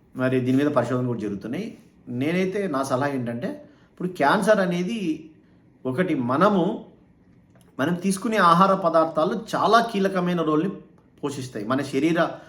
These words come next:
శరీరంలో ప్రతి కణం ఉత్పత్తి కావాలన్నా, ప్రతి కణం అది చనిపోవాలన్నా మనం తీసుకునే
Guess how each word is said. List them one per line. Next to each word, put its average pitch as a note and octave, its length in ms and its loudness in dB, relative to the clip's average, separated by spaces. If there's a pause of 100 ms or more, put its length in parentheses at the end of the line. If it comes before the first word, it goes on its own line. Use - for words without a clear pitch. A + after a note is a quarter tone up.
(140)
శరీరంలో D#3+ 360 2
ప్రతి D3 300 -4
కణం D#3+ 400 0
ఉత్పత్తి D#3+ 400 -4
కావాలన్నా, C#3+ 600 0
ప్రతి C#3+ 280 -10
కణం D#3+ 460 -6 (920)
అది B2+ 440 -2 (220)
చనిపోవాలన్నా D#3 800 2 (600)
మనం D#3+ 400 0
తీసుకునే G3 520 0